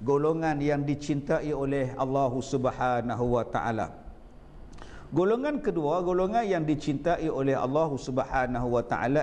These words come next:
ialah wa rajulun, uh, tasaddaqa bi yaminihi yukhfiha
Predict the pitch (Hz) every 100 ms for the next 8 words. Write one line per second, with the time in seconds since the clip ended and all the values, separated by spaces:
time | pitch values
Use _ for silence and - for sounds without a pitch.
0 | 120 120 104 107 123 151 160 214 196 170
1 | 147 120 110 - - - - - - -
2 | - - - - - - 135 - 165 -
3 | 262 175 170 - 151 156 147 139 165 233
4 | 202 175 135 131 131 127 - 135 147 254
5 | - - - 247 233 175 147 135 -